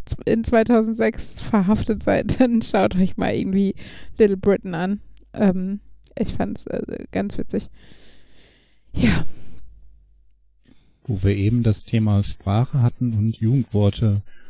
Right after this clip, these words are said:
Speaker 2: musste ich dran denken, dass ich letztens mal wieder so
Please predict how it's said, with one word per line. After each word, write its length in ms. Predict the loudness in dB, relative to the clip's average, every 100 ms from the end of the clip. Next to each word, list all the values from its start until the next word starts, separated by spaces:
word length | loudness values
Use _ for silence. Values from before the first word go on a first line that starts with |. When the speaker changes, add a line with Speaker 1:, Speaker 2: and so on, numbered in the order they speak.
| -10 -4
Speaker 2:
musste 240 | -2 -2
ich 60 | 0
dran 220 | 0 2
denken, 400 | 2 0 0 -2
dass 160 | 0
ich 120 | 0 0
letztens 360 | 0 -2 0
mal 180 | 2 2
wieder 260 | 2 2 2
so 440 | 2 2 2 0